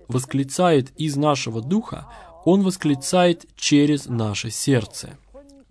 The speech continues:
Мы люди, и центром каждого человека является сердце. Поэтому сердце должно участвовать в этом. Более того,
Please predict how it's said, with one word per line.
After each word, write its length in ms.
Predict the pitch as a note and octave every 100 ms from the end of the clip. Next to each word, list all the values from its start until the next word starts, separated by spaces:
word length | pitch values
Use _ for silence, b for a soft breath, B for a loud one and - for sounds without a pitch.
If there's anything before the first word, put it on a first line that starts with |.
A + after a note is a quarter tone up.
| _ _
Мы 200 | A2+ F3+
люди, 480 | A3 A3 C#3+ F2+ - b b b
и 80 | -
центром 580 | C3+ - A#3 A3 F#3 D3+
каждого 540 | B2+ F#3+ F#3 D#3+ C#3
человека 640 | C3 C3+ A#2 A2+ G#3+ A#3 A#2
является 680 | A2+ A2+ A2 G#2 G#2 - A#2+
сердце. 640 | - C#3+ B2+ - - C3+ - B B B B B -
Поэтому 440 | A#2+ B2+ D3 C#3 B2
сердце 640 | - D#3+ G3 G3 - - -
должно 640 | A#2+ A#2+ A2 A2 B2 C#3
участвовать 880 | - B2+ - E3 E3+ - A#2 - -
в 60 | -
этом. 380 | - - - - - - -
Более 360 | B2+ F#3+ G3+ A#2
того, 400 | G#2+ G2 F2+